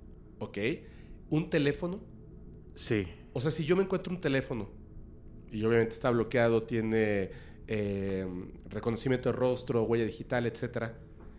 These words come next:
Speaker 1: y yo te lo doy y te digo, "Oye, este, quiero acceder al teléfono y todo lo que tiene"?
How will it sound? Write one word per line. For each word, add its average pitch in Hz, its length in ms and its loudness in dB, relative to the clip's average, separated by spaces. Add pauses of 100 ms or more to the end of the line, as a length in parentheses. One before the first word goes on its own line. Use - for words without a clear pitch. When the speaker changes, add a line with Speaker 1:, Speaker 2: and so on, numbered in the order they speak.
(180)
Speaker 1:
y 123 60 -2
yo 131 160 6
te 139 120 4
lo 123 100 6
doy 120 120 6
y - 40 2
te 120 120 0
digo, 123 160 6
"Oye, 147 300 4 (100)
este, 123 500 -6
quiero 156 180 6
acceder 139 280 2
al 127 120 -2
teléfono 120 360 -2
y 101 40 -6
todo 117 180 0
lo 107 120 -2
que 117 80 -8
tiene"? 127 280 0